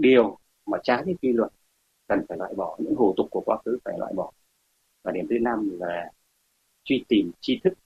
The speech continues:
nhân loại trên khắp thế giới để xây dựng đất nước, tức là tính khai sáng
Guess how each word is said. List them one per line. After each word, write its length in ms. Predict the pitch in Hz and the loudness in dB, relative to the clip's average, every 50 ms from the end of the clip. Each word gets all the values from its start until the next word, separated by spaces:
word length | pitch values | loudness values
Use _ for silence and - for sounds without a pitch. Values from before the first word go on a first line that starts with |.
| _ _ _ _ _ _ - | _ _ _ _ _ _ 0
nhân 180 | 113 127 123 | 2 2 4
loại 220 | 113 107 107 - - _ _ _ _ _ _ _ | 2 0 -2 -6 -8 _ _ _ _ _ _ _
trên 220 | - - 117 107 - - _ _ | -6 -4 -4 -4 -4 -8 _ _
khắp 100 | - 101 - - | -12 -8 -4 -2
thế 80 | - 120 113 | -2 0 0
giới 160 | 117 135 139 - _ _ - | -2 -4 -6 -10 _ _ -8
để 160 | 104 90 - - | -8 -8 -8 -6
xây 160 | - - 110 98 | -6 -6 -6 -6
dựng 100 | 104 - | -8 -10
đất 120 | - 113 - | -12 -14 -14
nước, 140 | 127 131 139 _ _ _ _ _ _ _ _ _ _ | -14 -16 -20 _ _ _ _ _ _ _ _ _ _
tức 120 | - 127 - - | -10 -10 -8 -6
là 300 | 120 104 101 90 - - _ - | -4 -2 -2 -2 -4 -8 _ -6
tính 140 | - 110 - - | -6 -6 -4 -4
khai 100 | 127 113 - - | -6 -6 -6 -6
sáng 180 | 98 92 92 | -10 -10 -10